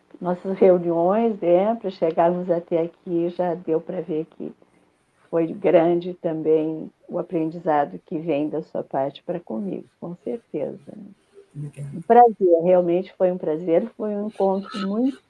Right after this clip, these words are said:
Speaker 1: gostoso e, e esse desafio que agora nós estamos aqui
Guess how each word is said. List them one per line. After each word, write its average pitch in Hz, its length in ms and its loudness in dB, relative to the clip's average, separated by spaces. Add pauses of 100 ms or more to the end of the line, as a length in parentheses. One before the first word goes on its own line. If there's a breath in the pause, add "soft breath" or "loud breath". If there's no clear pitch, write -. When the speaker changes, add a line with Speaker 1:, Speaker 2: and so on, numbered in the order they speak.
(140)
Speaker 1:
gostoso 196 840 0 (680 loud breath)
e, 165 720 6 (960)
e 220 140 4
esse 240 220 8
desafio 285 880 4
que - 140 2
agora 208 420 6
nós 202 240 -2
estamos 196 560 -2
aqui 190 640 0